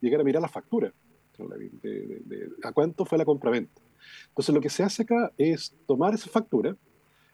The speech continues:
de los últimos seis meses, promedio móvil, se, se ordenan los precios, por así decirlo, de menor a mayor,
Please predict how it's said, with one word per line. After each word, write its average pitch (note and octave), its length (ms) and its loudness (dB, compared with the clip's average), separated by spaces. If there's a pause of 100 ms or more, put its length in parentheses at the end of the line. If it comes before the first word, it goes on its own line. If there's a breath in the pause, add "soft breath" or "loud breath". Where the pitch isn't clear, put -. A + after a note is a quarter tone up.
de G#2+ 120 0
los G#2+ 100 2
últimos D3 320 2
seis F#3 160 2
meses, D3+ 320 0
promedio G#2+ 400 -2
móvil, D#3 320 0 (400)
se, B2+ 560 2
se - 160 -4
ordenan D#3+ 420 2
los G3 120 0
precios, E3 360 -2
por C3 120 -2
así - 160 -2
decirlo, C3+ 260 0
de B2 40 0
menor A#2+ 200 -2
a C3+ 60 -2
mayor, C#3+ 320 -2